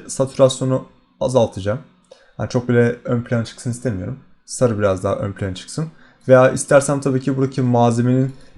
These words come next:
yapısına göre, e, buradaki şeyi de ayarlayabilirsiniz. Mesela metal roughness değerini biraz daha arttırıp buradaki, e, koyuluğu arttırabilirsiniz. Bu şekilde tabii ki metal renginin özelliklerini kullanabiliyorsunuz bakın.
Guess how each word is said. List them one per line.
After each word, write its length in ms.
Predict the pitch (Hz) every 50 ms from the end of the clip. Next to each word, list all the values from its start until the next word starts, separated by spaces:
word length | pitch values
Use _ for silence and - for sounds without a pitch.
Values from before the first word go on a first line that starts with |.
| -
yapısına 420 | 131 131 131 - - - 135 127 113
göre, 340 | - 98 101 123 135 143 139 - - _ _ _ -
e, 380 | 104 104 107 107 104 110 120 117
buradaki 420 | 120 127 123 - - 131 127 127 -
şeyi 240 | 123 - 131 127 120
de 80 | 131 131
ayarlayabilirsiniz. 680 | 120 123 123 123 123 123 120 117 110 - - 110 101
Mesela 220 | 95 - 104 104
metal 360 | 110 110 - - 123 117 117
roughness 520 | 113 120 117 - - 110 101 - - - - - _ - - _ _
değerini 500 | 117 110 120 113 107 104 113 123 127 117
biraz 240 | 123 117 110 107 110
daha 220 | 120 117 117 -
arttırıp 480 | - 110 110 - - - 123 127 123 -
buradaki, 420 | 117 113 - - - 135 135 135 135 - - - _ _ -
e, 340 | 117 110 113 113 113 117 120 120 - -
koyuluğu 580 | - - 120 120 120 120 120 131 135 143 - -
arttırabilirsiniz. 1040 | - 113 107 - - - 107 104 95 95 92 90 - - 110 127 156 - - - _ _ _ _ _ _ _ _ _ -
Bu 100 | - 104
şekilde 460 | - - 110 - 117 117 117 113 113 - - - _ _ _ _
tabii 240 | - 127 120 120 120
ki 220 | - 123 117 113 - - - -
metal 500 | 139 127 120 117 117 117 139 139 131 120 - -
renginin 540 | 110 113 110 107 104 104 113 139 170 185 180 - _
özelliklerini 480 | - 127 110 113 104 - - 123 151 151
kullanabiliyorsunuz 760 | - 117 110 110 113 110 117 127 120 113 - 101 95 92 95
bakın. 280 | - - 143 180 -